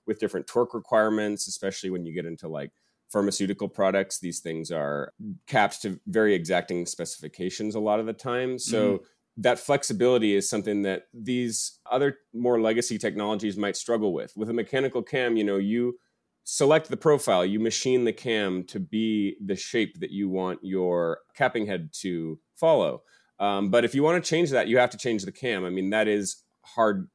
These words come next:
Speaker 1: coded into the machine.
Speaker 2: Sure.
Speaker 1: With the servo, maybe you are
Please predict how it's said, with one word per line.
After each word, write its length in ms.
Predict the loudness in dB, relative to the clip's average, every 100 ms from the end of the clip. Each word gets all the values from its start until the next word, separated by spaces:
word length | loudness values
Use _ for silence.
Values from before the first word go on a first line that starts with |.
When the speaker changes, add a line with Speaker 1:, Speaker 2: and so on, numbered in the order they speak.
| _ _
Speaker 1:
coded 380 | -2 0 0 -4
into 260 | -6 -4
the 100 | -6
machine. 520 | -6 -8 -8 -10 -10 -16
Speaker 2:
Sure. 300 | -14 -12 -4
Speaker 1:
With 80 | -2
the 60 | -2
servo, 460 | 2 4 6 6 6
maybe 260 | 4 4
you 640 | 2 0 0 -2 2 4
are 260 | 4 4